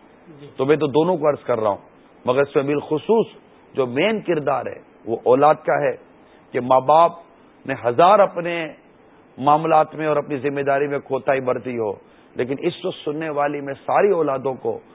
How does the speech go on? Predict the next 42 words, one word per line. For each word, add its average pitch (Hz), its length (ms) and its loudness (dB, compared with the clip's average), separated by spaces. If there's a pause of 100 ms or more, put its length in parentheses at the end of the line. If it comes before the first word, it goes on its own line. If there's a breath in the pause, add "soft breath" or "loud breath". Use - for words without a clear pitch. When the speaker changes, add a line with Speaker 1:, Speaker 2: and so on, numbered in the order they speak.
(240 soft breath)
Speaker 2:
یہ 131 160 0
عرض 165 260 2
کرتا 143 280 -2
ہوں 117 220 -4 (460 soft breath)
کہ 135 80 -4 (120)
ہرگز، 160 480 0
ہرگز 147 380 0
اپنے 139 220 -4
ماں 127 160 -2
باپ 139 280 -2
کو 143 80 -2
نظر 127 200 -4
انداز 131 360 -2
مت 143 240 0
کرنا، 139 340 -2 (500 soft breath)
اپنے 135 260 -2
ماں 127 180 2
باپ 139 240 -2
کو 131 100 -4
ناراض 131 420 2
مت 151 200 -2
کرنا۔ 139 360 0 (320 loud breath)
اگر 170 260 4
آپ 170 180 4
کے 160 100 -4
ماں 139 160 0
باپ 151 220 2
کو 147 100 -4
آپ 127 80 -4 (520)
نظر 135 220 2
انداز 135 440 0
کر 226 140 4
رہے 185 180 4
ہیں، 104 160 -6 (480)
اپنے 135 240 -4
ماں 131 160 0
باپ 147 240 0
کو 151 80 -2
ناراض 135 380 -2
کر 156 220 4
رہے 120 180 -2
ہیں، 98 80 -12